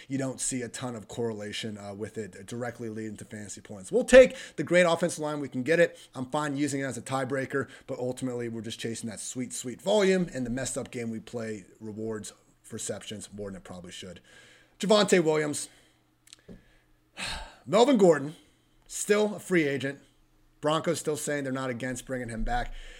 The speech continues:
This is big, Dwayne. Right now, I have him R B fifteen under the assumption that Gordon does come back. Is that why you have him at R B eleven as well, or you kinda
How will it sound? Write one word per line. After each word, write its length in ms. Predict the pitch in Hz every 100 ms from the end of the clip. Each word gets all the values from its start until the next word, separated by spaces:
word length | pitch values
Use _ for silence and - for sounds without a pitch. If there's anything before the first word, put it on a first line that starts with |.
| - -
This 160 | -
is 60 | 427
big, 260 | 403 453 160
Dwayne. 320 | 156 185 151
Right 160 | 247
now, 220 | 285 277 226
I 100 | 220
have 220 | 208 196
him 100 | 180
R 140 | 156
B 140 | 170 170
fifteen 580 | - 165 - - 170 165 -
under 380 | 262 269 269
the 140 | 214 220
assumption 580 | 185 - 202 185 185 170
that 220 | 156 135
Gordon 480 | 165 160 147 135 113
does 420 | 165 165 127 - -
come 280 | 143 123 113
back. 340 | 135 135 - - - -
Is 120 | 135
that 200 | 190 233
why 140 | 185 185
you 180 | 170 185
have 160 | 180
him 80 | 170
at 140 | 160
R 160 | 151 160
B 100 | 151
eleven 520 | 135 135 160 170 160
as 260 | 139 135 120
well, 240 | 139 160
or 120 | 156
you 120 | 139 135
kinda 260 | 147 135